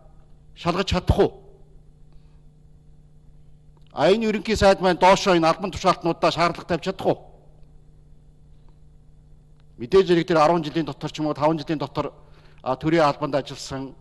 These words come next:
ийм л юм хэлээ, нам агшлэрээ явсан. Ийм хэмжээний одоо жирийн одоо залуу, манай Монгол улсад одоо тийм боломжтой юу? Гэхдээ ийм юмн дээр анхаарах бол болохгүй байгаамаа.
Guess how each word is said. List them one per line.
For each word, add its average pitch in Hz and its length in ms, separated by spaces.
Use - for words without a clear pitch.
ийм 147 240
л 135 80
юм 127 80
хэлээ, 127 240
нам 139 240
агшлэрээ 131 400
явсан. 131 320
Ийм 185 400
хэмжээний 175 320
одоо 151 480
жирийн 170 320
одоо 151 240
залуу, 147 340
манай 151 240
Монгол 147 400
улсад 147 160
одоо 135 320
тийм 147 160
боломжтой 143 560
юу? 90 80
Гэхдээ 180 320
ийм 208 80
юмн 185 240
дээр 165 160
анхаарах 151 400
бол 120 160
болохгүй 151 240
байгаамаа. 117 480